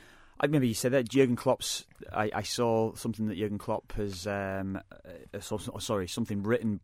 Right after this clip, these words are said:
uh, on Jurgen Klopp today saying that he, he expects, um, Gerrard to be back in some capacity at, at Liverpool. Now, whether or not that's gonna be in a coaching capacity, whether or not it's gonna be some sort of ambassadorial role, which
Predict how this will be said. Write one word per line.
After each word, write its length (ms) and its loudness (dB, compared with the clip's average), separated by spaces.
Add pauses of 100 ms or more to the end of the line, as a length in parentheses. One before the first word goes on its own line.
uh, 200 0
on 200 2
Jurgen 260 0
Klopp 200 -8
today 160 -4
saying 240 -4
that 120 -4
he, 160 -6
he 120 -2
expects, 560 -6 (220)
um, 560 -4
Gerrard 320 2
to 80 -12
be 80 -4
back 300 0
in 60 -2
some 200 -2
capacity 520 -6
at, 220 -8
at 140 -6
Liverpool. 420 -2 (640)
Now, 120 4
whether 200 8
or 60 6
not 140 2
that's 120 2
gonna 160 4
be 100 4
in 40 2
a 60 -2
coaching 400 2
capacity, 440 -2
whether 240 0
or 40 0
not 160 -2 (280)
it's 140 -6
gonna 180 0
be 120 -4
some 180 -4
sort 240 -6
of 80 -4
ambassadorial 720 0
role, 240 4
which 140 -2